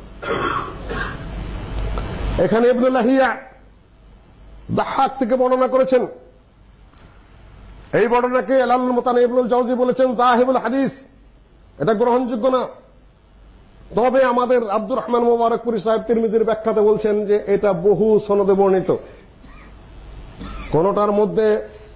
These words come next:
রাবি যায়ীফ, কোনটার মধ্যে সনদের কাটা, কোনটা হলো মাকহুল থেকে মুরসাল, কোন একটা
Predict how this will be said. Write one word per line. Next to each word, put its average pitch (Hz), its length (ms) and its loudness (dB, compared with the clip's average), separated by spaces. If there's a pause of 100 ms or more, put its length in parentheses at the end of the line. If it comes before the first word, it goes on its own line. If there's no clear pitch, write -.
(220)
রাবি 180 380 0
যায়ীফ, 208 360 0 (840)
কোনটার 208 380 2
মধ্যে 214 320 0
সনদের 208 480 0
কাটা, 202 340 -2 (480)
কোনটা 190 320 0
হলো 190 220 2
মাকহুল 190 580 -2
থেকে 180 220 -2
মুরসাল, 180 800 0 (520)
কোন 277 320 4 (240)
একটা 214 880 0